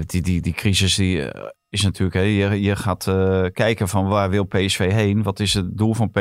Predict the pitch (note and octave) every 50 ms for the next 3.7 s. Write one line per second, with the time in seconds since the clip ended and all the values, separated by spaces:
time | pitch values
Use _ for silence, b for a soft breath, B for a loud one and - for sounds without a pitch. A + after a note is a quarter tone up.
0 | G2+ G2+ F#2 - - F2+ G2+ G#2 G#2+ G#2 G#2+ A2 G#2 G2+ G2 - A2 G2+ G2+ -
1 | - G2 G#2+ A2+ - - G#2+ F#2+ F#2+ F#2 G2 G#2 - G#2+ G2+ G2+ G2+ F#2 F#2+ F#2
2 | F#2+ F2+ A2 A2 - - - - G#2 G2+ G#2 G2+ G#2 G2 - G#2 - - F#2 G2
3 | F#2+ G#2+ A2 A2+ - G2+ F2+ F#2 F2 E2+ E2+ F#2+ A#2+